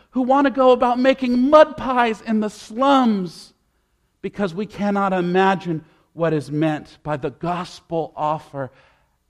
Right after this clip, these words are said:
of a holiday at the beach." We are far too easily pleased.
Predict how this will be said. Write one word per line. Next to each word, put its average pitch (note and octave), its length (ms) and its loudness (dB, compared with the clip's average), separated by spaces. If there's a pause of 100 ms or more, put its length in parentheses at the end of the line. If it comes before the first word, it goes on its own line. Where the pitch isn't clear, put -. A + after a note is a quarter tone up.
(160)
of D3 160 -8
a C3 80 -6
holiday B2 1000 -6
at A#2+ 160 -12 (100)
the A#2 100 -12
beach." G2+ 640 -16 (1600)
We F3+ 160 0
are D#3 100 2
far C4+ 720 2
too C#4+ 380 0
easily C#4 560 4
pleased. F#3+ 720 -2